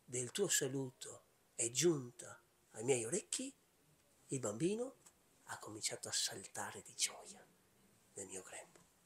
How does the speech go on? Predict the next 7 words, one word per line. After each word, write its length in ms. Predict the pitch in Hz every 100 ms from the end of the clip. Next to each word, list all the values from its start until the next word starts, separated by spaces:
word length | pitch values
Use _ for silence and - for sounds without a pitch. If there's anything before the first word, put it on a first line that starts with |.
| _ _ _ _ _ _ _ _ - - - - - - _
Ed 120 | 123
è 80 | 135
bello 280 | 135 147 151
che 260 | - 131 127
la 100 | 123
prima 300 | - 175 156
immagine 920 | 139 147 165 185 180 208 220 240 220